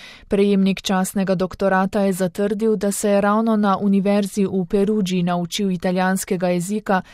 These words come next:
in se seznanil z italijansko kulturo.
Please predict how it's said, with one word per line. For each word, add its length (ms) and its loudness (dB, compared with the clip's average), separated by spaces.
in 160 0
se 200 2
seznanil 640 0
z 120 -2
italijansko 640 0
kulturo. 580 -2